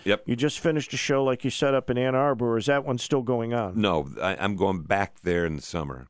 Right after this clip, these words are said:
Speaker 2: Okay,
Speaker 1: Um,
Speaker 2: back in the summer?
Speaker 1: yeah.
Speaker 2: All right. So what do you have that you're showing in, in this Maumee Valley
Speaker 1: I,
Speaker 2: Community
Speaker 1: I've
Speaker 2: Art
Speaker 1: made
Speaker 2: Show?
Speaker 1: some new chairs. So
Speaker 2: Mm-hmm.
Speaker 1: there's, there's three chairs in the show. Um, I have a character that's made out of wire and tissue paper, and, uh,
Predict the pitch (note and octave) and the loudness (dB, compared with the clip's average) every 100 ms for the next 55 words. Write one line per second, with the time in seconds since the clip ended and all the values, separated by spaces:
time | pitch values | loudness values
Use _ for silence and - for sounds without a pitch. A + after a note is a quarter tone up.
0 | - C3 C3+ A2 B2+ A#2+ D3 A#2+ - C3 | -2 0 2 0 2 0 0 -4 -2 -2
1 | D3 D#3 D#2 C2 - _ - C3+ B2 - | -2 -2 -4 -4 -10 _ 0 2 2 0
2 | F3+ E3+ G3+ B3 A#3 F3+ F3 D#3+ D3 C3+ | 0 2 2 2 2 2 4 4 2 -4
3 | - C3+ C3+ - D#3 C#3+ C3 A#2+ A#2+ B2 | -6 -2 -2 0 0 0 0 -2 -2 -4
4 | B2+ B2 A#2+ D3 - B2 C3 C3 A#2+ B2+ | -4 -2 0 -2 -2 -2 0 2 2 2
5 | A#2+ A#2 - A2 D3 A2+ G#2 G2 G#2+ A#2+ | 2 0 2 2 2 0 2 2 2 0
6 | A2+ - G#2+ G2 G#2 C3+ D3 F#2+ D#2+ D2 | 0 -2 0 2 2 0 0 -2 -2 -2
7 | E2+ G2+ - A#2 A#2 F2+ D#2+ E2+ D2+ - | -4 -4 -8 -4 -2 0 0 0 -2 -10
8 | E2+ F2 E2 - G#2 A#2+ A#2 - F#2+ F#2 | -8 -6 -6 -8 -2 -2 -2 0 0 0
9 | F#2 E2+ F2+ E2+ - E2+ D#2 D#2+ - _ | -2 -4 -8 -8 -4 -2 0 -4 -10 _
10 | _ - E2+ E2 C#2+ F#2 F#2+ F2+ - - | _ -2 -2 -2 -2 -2 -2 -4 -8 -10
11 | D#2 - A2+ G#2+ - G#2 G2+ G#2 G2 _ | -10 -6 -2 -2 -2 -2 -2 -2 -6 _
12 | _ _ - D#2+ F2+ F#2 F2+ E2+ D#2+ C#2+ | _ _ -10 -8 -4 0 2 0 -2 -4
13 | D#2 F2+ F#2 F2+ F2 D2+ G2+ - F#2+ - | 0 2 2 0 -2 -4 -6 -6 -8 -6
14 | E2+ - D#2+ D#2+ - D2 D2+ D2 D#2 | -6 -4 -4 -4 -6 -12 -16 -8 -6